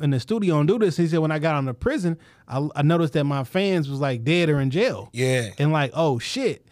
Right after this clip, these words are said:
Speaker 1: So he was like, "Yeah, I didn't impact the people negatively." He was like, "But, like, I ain't know."
Speaker 2: Yeah.
Speaker 1: And, like, and that, it sounds like you should know, but for some reason I believe this nigga.
Speaker 2: Yeah.
Speaker 1: <laughs> 'Cause
Speaker 2: And that's,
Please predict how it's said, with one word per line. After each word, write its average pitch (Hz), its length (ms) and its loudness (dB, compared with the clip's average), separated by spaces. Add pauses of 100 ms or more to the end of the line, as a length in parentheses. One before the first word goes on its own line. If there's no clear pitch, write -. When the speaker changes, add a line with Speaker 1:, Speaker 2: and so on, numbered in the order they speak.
(240)
Speaker 1:
So 156 220 0
he 185 140 2
was 190 100 -2
like, 165 160 0
"Yeah, 208 220 -2
I 214 40 -2
didn't 180 220 0
impact 165 400 -2
the 151 80 -6
people 147 260 -2
negatively." 147 500 -2
He 143 100 0
was 139 80 -2
like, 135 180 -2
"But, 135 240 -6 (320)
like, 131 100 -10
I 175 140 -4
ain't 151 160 0
know." 208 380 -2 (120)
Speaker 2:
Yeah. 139 380 0 (240)
Speaker 1:
And, 214 180 -2
like, 226 220 0 (160)
and 208 160 4
that, 254 260 0 (300)
it 196 160 2
sounds 269 400 2
like 240 180 2
you 240 120 4
should 214 200 0
know, 254 360 -2 (500)
but 190 220 -2
for 214 100 -2
some 254 240 0
reason 226 280 2
I 220 100 2
believe 196 320 2
this 139 120 -2
nigga. 120 300 -2
Speaker 2:
Yeah. 247 320 -2
Speaker 1:
<laughs> 123 80 -4
'Cause 147 340 0
Speaker 2:
And 294 120 0
that's, 339 300 -2